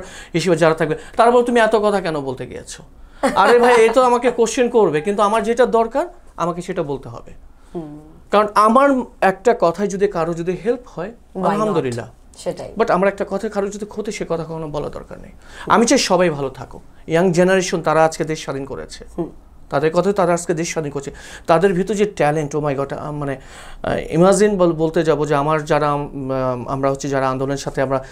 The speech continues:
Speaker 1: একত্রে কাজ করেছি, খুবই ট্যালেন্টেড তারা। এবং একজনকে আমি দিচ্ছি বুয়েটের একজন স্টুডেন্ট, সে হচ্ছে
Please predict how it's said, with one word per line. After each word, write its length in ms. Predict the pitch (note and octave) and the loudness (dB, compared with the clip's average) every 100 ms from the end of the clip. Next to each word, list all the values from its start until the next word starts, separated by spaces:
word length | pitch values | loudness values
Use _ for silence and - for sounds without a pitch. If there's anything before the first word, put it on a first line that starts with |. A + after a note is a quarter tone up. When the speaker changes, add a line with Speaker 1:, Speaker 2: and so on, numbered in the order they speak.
| - - | -16 -2
Speaker 1:
একত্রে 400 | C#3 - D#3+ D#3 | -2 -2 -4 -4
কাজ 280 | D#3 C#3+ - | -2 -4 -4
করেছি, 320 | D3 C#3+ C3 - - - | -6 -6 -12 -14 -20 -4
খুবই 280 | G#3+ C4 E4 | 2 4 4
ট্যালেন্টেড 540 | E4 D#3+ B2+ A2+ - - | 4 0 0 -8 -14 -18
তারা। 220 | - - - - - | -18 -18 -20 -16 -4
এবং 200 | D#3+ E3+ - | -2 -2 -4
একজনকে 540 | F#3 G3+ - A#3+ A#3+ A#3+ | -4 -4 -4 -4 0 0
আমি 100 | G#3+ | -2
দিচ্ছি 180 | A3 F#3 | -4 -4
বুয়েটের 320 | D#3+ E3 E3+ | -2 0 -2
একজন 200 | D3+ D3+ | -2 -6
স্টুডেন্ট, 320 | - E3 A3+ | -4 -4 -2
সে 120 | - | -2
হচ্ছে 280 | C#3+ - | -4 -4